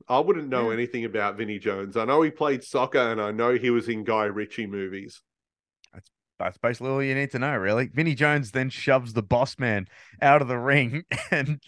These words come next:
Speaker 2: and then Briscoe gives him a red card.
Speaker 1: Very funny spot. Sh-, first off, all the credit to Boss Man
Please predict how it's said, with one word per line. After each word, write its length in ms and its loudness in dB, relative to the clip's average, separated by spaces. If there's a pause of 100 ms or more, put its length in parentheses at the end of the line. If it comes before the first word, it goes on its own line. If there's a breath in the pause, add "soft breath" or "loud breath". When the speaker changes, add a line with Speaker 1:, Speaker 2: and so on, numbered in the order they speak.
(140)
Speaker 2:
and 160 0
then 240 -4 (160)
Briscoe 460 2
gives 240 -2
him 120 -6
a 80 -4
red 340 0
card. 480 2 (1000)
Speaker 1:
Very 420 2
funny 380 -2
spot. 480 -2
Sh-, 240 -12
first 400 2
off, 300 2 (420)
all 220 8
the 120 2
credit 440 -2
to 80 0
Boss 360 -2
Man 380 -4